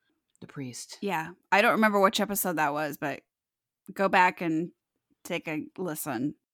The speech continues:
Speaker 2: How are you sitting there, like, eating your five pretzels you get, and
Speaker 1: You think she thought she had a poop?
Speaker 2: Maybe.
Speaker 1: Wow. <laughs> There's a lot of pulsing going on in my abdomen.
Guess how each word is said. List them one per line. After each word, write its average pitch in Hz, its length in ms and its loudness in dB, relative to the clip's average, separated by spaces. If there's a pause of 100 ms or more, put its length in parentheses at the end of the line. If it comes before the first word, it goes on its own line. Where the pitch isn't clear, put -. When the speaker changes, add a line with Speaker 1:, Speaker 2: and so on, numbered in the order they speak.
(360)
Speaker 2:
How 254 220 4
are 269 140 6
you 247 240 2
sitting 214 500 2
there, 185 280 4
like, 175 260 0
eating 190 420 0
your 170 500 0 (300)
five 180 360 0
pretzels 170 500 -4
you 160 160 -4
get, 156 380 -4 (640)
and 170 520 4 (360)
Speaker 1:
You 220 80 -2
think 302 140 6
she 311 160 8
thought 214 180 10
she - 100 6
had 196 120 12
a 170 40 8
poop? 170 300 2 (420)
Speaker 2:
Maybe. 277 640 0 (720)
Speaker 1:
Wow. 151 540 -4 (200)
<laughs> - 200 -14
There's 165 320 0
a 233 80 10
lot 180 160 8
of 123 100 -4 (180)
pulsing 185 440 0
going 143 280 0
on 139 140 0
in 143 120 0
my 135 160 0
abdomen. 135 720 -2